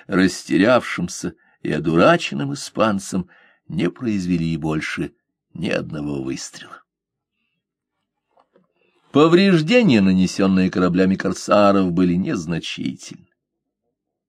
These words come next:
Подгоняемая хорошим южным бризом, эскадра Блада миновала узкий проход и вышла в море. А Дон Мигель, оставшись на острове,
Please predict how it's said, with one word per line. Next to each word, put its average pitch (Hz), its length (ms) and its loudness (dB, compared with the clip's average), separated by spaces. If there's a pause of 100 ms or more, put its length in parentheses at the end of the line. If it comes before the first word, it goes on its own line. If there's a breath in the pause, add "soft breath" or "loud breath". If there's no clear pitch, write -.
(540 loud breath)
Подгоняемая 185 720 4
хорошим 175 480 2
южным 160 560 2
бризом, 147 580 2
эскадра 98 680 2
Блада 95 360 4
миновала 95 540 4
узкий 170 420 0
проход 139 580 -4 (460)
и - 80 -6
вышла 87 440 -2
в 76 100 -8
море. 78 480 -8 (1120)
А - 200 -6
Дон 117 480 4
Мигель, 87 800 2
оставшись - 800 -2
на 98 140 0
острове, 110 520 -2